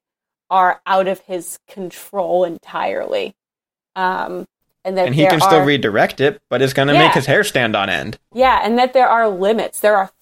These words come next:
Speaker 1: physical limits to certain types of bending.
Speaker 2: Yeah. It's cool stuff.
Speaker 1: So cool. I didn't realize we see,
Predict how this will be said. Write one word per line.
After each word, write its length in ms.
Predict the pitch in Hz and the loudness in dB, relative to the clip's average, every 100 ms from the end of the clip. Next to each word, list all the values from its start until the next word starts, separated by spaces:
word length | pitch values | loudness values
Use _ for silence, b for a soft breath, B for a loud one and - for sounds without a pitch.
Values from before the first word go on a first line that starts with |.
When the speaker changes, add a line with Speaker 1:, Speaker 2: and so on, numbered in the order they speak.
| - | -2
Speaker 1:
physical 600 | 226 226 240 262 240 196 | -2 0 -2 0 0 0
limits 500 | 190 208 185 - - | -2 -4 -6 -8 -14
to 140 | - 196 | -12 -12
certain 600 | - 196 - 185 180 - _ | -4 -2 -2 -4 -6 -8 _
types 460 | - 190 175 - | -6 -4 -4 -8
of 180 | 175 160 | -12 -12
bending. 520 | - 104 165 - - - - | -10 -8 -6 -8 -10 -16 -12
Speaker 2:
Yeah. 180 | 156 - _ _ _ _ | -12 -12 _ _ _ _
It's 100 | - | -18
cool 200 | - 196 | -2 0
stuff. 420 | 170 208 277 - _ _ _ _ - | 0 -2 -6 -8 _ _ _ _ -16
Speaker 1:
So 420 | - - - 233 | -10 -10 -8 -8
cool. 420 | - - - - _ 330 _ _ B 370 285 | -10 -20 -20 -20 _ -20 _ _ B -16 -12
I 120 | 240 254 | -4 0
didn't 220 | 339 240 | 0 0
realize 380 | 269 311 285 220 | 2 4 2 -2
we 100 | 226 | -12
see, 260 | - 233 | -10 -14